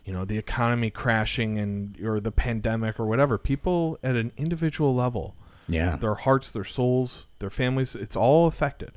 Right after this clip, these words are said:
Speaker 2: Dude, for real. For real. And you know what? And, and, and this is, like, a situation, and we've had this conversation before, and I don't wanna, like, I'm not trying to delve into it. I'm just,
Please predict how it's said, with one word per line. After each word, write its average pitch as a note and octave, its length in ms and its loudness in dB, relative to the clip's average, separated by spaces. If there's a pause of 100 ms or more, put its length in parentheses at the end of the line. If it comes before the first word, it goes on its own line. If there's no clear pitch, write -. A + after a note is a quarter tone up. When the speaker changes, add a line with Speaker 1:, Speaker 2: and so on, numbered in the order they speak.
Speaker 2:
Dude, A2 260 2 (260)
for F#2+ 160 0
real. G2 300 0 (460)
For B2 100 2
real. A#2+ 80 6
And C3 140 4
you C#3+ 60 8
know D3 60 8
what? D3+ 140 6
And, A2+ 180 -2
and, B2+ 220 -4
and B2+ 160 2
this D3+ 140 2
is, F#3 120 2
like, E3+ 140 6
a B2 60 4
situation, G2 640 2 (440)
and A2+ 140 4
we've C#3 200 8
had B2 160 6
this G#2+ 100 0
conversation F2+ 640 2
before, F2+ 300 0
and F2+ 80 0
I F2 80 0
don't F2 120 -2
wanna, D2+ 120 -4
like, D2+ 240 -4
I'm F#2+ 80 -4
not E2+ 200 -4
trying F2+ 220 -2
to D#2 60 -2
delve D#2 280 -2
into D#2+ 280 -2
it. D#2+ 40 -2
I'm D#2+ 120 -2
just, F2+ 220 -4